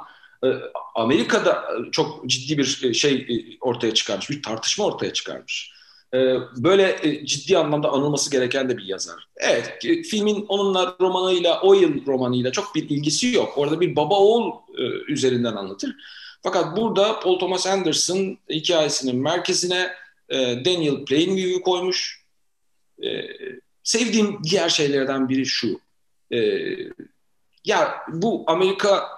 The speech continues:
e, e, Amerikan endüstrisi içerisinde, sinema endüstrisi içerisinde artık ben son dönemde şuna kadar geldim. Artık diyalogdan i-, ikrah edecek hale geldim yani.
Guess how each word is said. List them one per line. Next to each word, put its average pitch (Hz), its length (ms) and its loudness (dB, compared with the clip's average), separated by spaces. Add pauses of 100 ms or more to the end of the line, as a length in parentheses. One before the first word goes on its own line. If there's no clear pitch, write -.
(120)
e, 131 120 -2
e, 147 240 -2
Amerikan 175 460 2 (260)
endüstrisi 147 640 -2
içerisinde, 127 440 0
sinema 175 260 0
endüstrisi 127 560 -4
içerisinde 151 640 -2 (380)
artık 170 320 0
ben 190 120 2
son 190 260 -2
dönemde 180 240 0
şuna 175 540 -2
kadar 143 240 0
geldim. 117 340 -2
Artık 120 240 -8 (260)
diyalogdan 170 840 0 (220)
i-, 143 60 -6
ikrah 165 420 -2
edecek 135 340 0
hale 110 240 0
geldim 92 440 -8
yani. 76 240 -16